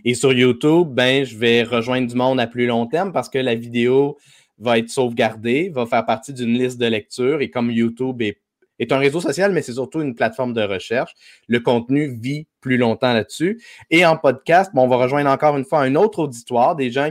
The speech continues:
qui, euh, comme Dave Cameron, vont peut-être plus vouloir nous écouter en faisant du jogging ou en s'entraînant, ou, euh, dans, alors que la, la vidéo peut être contraignante. Il faut être devant un écran pour bien, bé-, bien bénéficier de la vidéo.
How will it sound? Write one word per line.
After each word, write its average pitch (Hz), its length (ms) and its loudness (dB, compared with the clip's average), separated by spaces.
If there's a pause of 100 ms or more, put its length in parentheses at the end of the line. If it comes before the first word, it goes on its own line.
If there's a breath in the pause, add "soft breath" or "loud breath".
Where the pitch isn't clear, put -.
qui, 135 340 -4 (340 soft breath)
euh, 120 120 2
comme 123 240 0
Dave 135 240 0
Cameron, 139 600 0
vont 117 220 0
peut-être 123 340 0
plus 139 280 -2
vouloir 123 280 2
nous 123 140 -2
écouter 123 320 -4
en 127 80 -2
faisant 117 260 -2
du 117 140 -10
jogging 131 600 0
ou 120 60 -2
en 110 160 -2
s'entraînant, 120 680 0 (360 soft breath)
ou, 131 280 0
euh, 104 720 2
dans, 113 280 2 (320)
alors 127 320 2
que 127 360 0
la, 120 180 0
la 117 120 -2
vidéo 117 320 -4
peut 131 160 -4
être 117 140 -2
contraignante. 117 600 -4
Il - 20 -20
faut 123 100 -4
être 113 120 -2
devant 117 180 -2
un 117 140 0
écran 117 380 -6
pour 104 140 -8
bien, 117 340 -2
bé-, 113 260 -2
bien 139 320 -2
bénéficier 127 800 -4 (420)
de 120 120 -4
la 107 160 0
vidéo. 107 500 -2